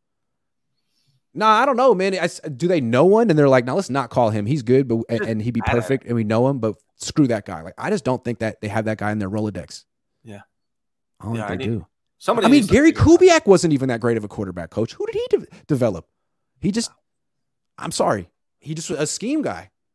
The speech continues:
Speaker 1: It's what
Speaker 2: Yeah.
Speaker 1: the Shanahans are. It, it's, I'm sorry, but that's what they are. They're scheme coaches. It's why Mike's not in the Hall of Fame.
Speaker 2: Right.
Speaker 1: His peers think, "No,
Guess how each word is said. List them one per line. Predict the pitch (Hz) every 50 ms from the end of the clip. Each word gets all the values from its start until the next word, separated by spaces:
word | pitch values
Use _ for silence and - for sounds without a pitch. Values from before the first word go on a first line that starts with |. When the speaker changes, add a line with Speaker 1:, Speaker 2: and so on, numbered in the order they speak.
| _ -
Speaker 1:
It's | 131 123 -
what | 120 156 185
Speaker 2:
Yeah. | -
Speaker 1:
the | 208
Shanahans | 196 - 175 165 156 151 156 127 117 123 147
are. | 147 127 101 85 - _ _
It, | - 123 -
it's, | - 135 - - - - _ _ _ _ _ _ _
I'm | 131 151 160
sorry, | - - 151 139 131 113 104 87 - _
but | 117 113 123 120 113 - _ _ _ _ _ _ _ _ _ _ _
that's | - 104 104 120 127 123 120 - -
what | 92 104 117 117 - - 104
they | 101 101 101 104
are. | - - 95 92 82 90 - _
They're | 110 107 110
scheme | 113 - - 113 113 110 101
coaches. | - 107 101 - - 71 - -
It's | 104 - -
why | 87 110 143 180 196
Mike's | 175 147 123 - -
not | 123 110
in | 101
the | 95 104
Hall | 107 98
of | 95 95
Fame. | - 110 104 92 85 - _ _ _ _ _ _ _ _
Speaker 2:
Right. | 104 95 95 -
Speaker 1:
His | 127 147 165 185 180
peers | - - - 196 180 165 151 151 143
think, | - - 120 120 120 - -
"No, | - 120 165 165 131 95 -